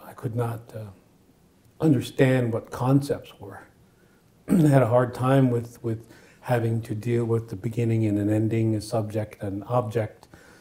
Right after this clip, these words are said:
um, nounifying, hierarchy, all of these. I couldn't understand that, you know. So there was a thing that I remember being a four-year-old listening to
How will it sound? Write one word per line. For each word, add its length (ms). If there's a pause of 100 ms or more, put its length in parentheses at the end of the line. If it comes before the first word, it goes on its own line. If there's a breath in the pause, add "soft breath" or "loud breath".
(140)
um, 440
nounifying, 1000 (340 loud breath)
hierarchy, 1080 (140)
all 160
of 120
these. 200
I 120
couldn't 720 (500)
understand 720
that, 260
you 80
know. 240 (580 loud breath)
So 260
there 160
was 160
a 80
thing 400
that 360
I 180 (120)
remember 560
being 360
a 60
four-year-old 760
listening 420
to 360